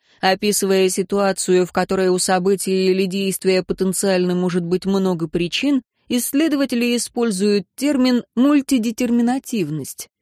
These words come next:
Депрессия, бессонница, стыд, потеря статуса. Но Вебсдейл отвергает этот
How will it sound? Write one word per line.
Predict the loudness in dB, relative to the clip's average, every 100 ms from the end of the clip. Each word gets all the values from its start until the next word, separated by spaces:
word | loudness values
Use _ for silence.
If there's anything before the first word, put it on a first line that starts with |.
| _
Депрессия, | -8 -2 -2 -2 -2 -2 -2 -6 -2 -2 0
бессонница, | -2 -2 -4 -2 0 2 0 0 -2 -2 -2
стыд, | -4 -4 0 0 -2 -4
потеря | -2 0 2 2 0
статуса. | -2 -2 -2 -2 -4 -2 -4 -6 _ _ _
Но | 0 2
Вебсдейл | 2 2 0 -2 0 2 4 2 0
отвергает | -4 -4 0 0 0 -2 -2 0 -2
этот | -2 -4